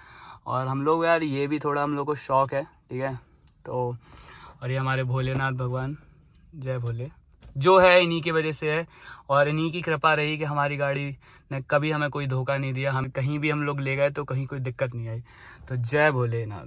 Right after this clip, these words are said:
भगवान की जय। तो भाई, ये हमारे मैनुअल गाड़ी है for sure हम लोग। तो भाई, अब हम आ चुके हैं एक्सयूवी की, हमारी एक्सयूवी की पीछे वाली seat पर। और भाई, एक बार check out करो भाई, मतलब यार देख लो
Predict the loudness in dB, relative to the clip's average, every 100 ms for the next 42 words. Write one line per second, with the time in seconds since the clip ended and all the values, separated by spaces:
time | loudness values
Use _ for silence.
0 | -14 -10 -8 -8 -10 -14 -12 -14 -14 -20
1 | -20 -20 -20 _ -20 -14 -8 -6 -8 -12
2 | -20 -20 -20 -20 -20 -18 -14 -10 -8 -6
3 | -4 -4 -4 -8 -10 -8 -4 0 4 6
4 | 6 6 0 -2 0 0 0 -4 -2 0
5 | -2 -4 -8 -14 -10 0 6 8 8 6
6 | 6 4 4 0 0 2 2 0 -2 0
7 | 0 -4 -4 -2 0 0 0 -2 -2 0
8 | 0 -2 -8 -10 -2 2 8 10 8 4
9 | 0 0 0 -2 -2 0 0 0 0 4
10 | 4 2 -4 -20 -20 _ -8 -8 -4 -2
11 | 0 0 2 4 4 2 -2 -4 -6 -8
12 | _ -20 -20 _ 4 8 8 8 6 4
13 | _ _ _ _ -20 -4 4 6 6 4
14 | 4